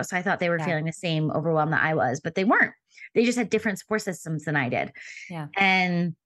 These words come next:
Speaker 1: they were like, "Oh, we're not, we're loving this. We wanna keep writing." And I was like, "Okay, well, I guess I'll just, like, send you the inquiries that I get from people." And I was just totally resolved. I was just so burnt out. I was so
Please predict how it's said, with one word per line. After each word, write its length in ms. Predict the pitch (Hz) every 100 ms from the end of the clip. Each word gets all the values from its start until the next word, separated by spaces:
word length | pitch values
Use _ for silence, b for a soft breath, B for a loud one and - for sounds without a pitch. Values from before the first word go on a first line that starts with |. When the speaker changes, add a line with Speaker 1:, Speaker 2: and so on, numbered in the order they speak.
| _ _ _ _ _ 175
Speaker 1:
they 100 | 185
were 100 | 180
like, 200 | 175 170
"Oh, 320 | 214 269 160
we're 120 | 165 220
not, 280 | 240 214 - _ -
we're 180 | 190
loving 320 | 220 196 320 190
this. 240 | 101 -
We 100 | 208
wanna 140 | 208 202
keep 220 | - 202
writing." 480 | 156 226 160 69 -
And 120 | 196
I 60 | 185
was 140 | 175
like, 200 | 175 165 -
"Okay, 260 | - 392 349
well, 80 | 294
I 100 | 269
guess 240 | 262 277
I'll 80 | 339
just, 240 | 311 294
like, 260 | 247 220 214 _
send 380 | - - 202 214
you 480 | 214 202 202 202 190 _ _ _ _ _ _ 185
the 180 | 190
inquiries 400 | 180 240 220 160
that 140 | 160 151
I 100 | 151
get 180 | 160 -
from 120 | 165
people." 500 | 156 147 156 156 196 B B B B -
And 80 | 202
I 80 |
was 80 | 208
just 200 | 208 202
totally 440 | - 202 208 226 220
resolved. 600 | 208 175 165 180 85 87
I 120 | 139
was 160 | 170 175
just 280 | - 170 -
so 320 | 190 170 190
burnt 300 | 214 220 220
out. 280 | 175 160 -
I 40 | 165
was 180 | 160 -
so 680 | - 190 185 190 208 220